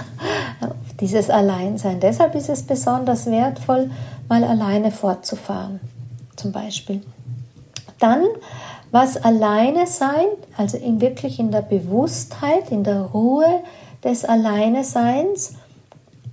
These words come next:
hat, hat unser Gehirn die Möglichkeit, zur Ruhe zu kommen. Ja, also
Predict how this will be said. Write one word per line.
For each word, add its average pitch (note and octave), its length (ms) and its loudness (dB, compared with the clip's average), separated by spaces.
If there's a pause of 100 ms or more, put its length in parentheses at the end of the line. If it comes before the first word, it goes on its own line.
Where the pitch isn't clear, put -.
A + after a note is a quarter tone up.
hat, D#4+ 460 0 (320)
hat B3 560 -6
unser A#3+ 500 2 (560)
Gehirn A#3 540 4 (1300)
die A#3 80 4
Möglichkeit, A#3+ 880 0
zur A#3+ 180 -2
Ruhe A#3 400 4
zu - 160 -6
kommen. G2 440 -10 (360)
Ja, A#3 300 -6
also G#3+ 320 0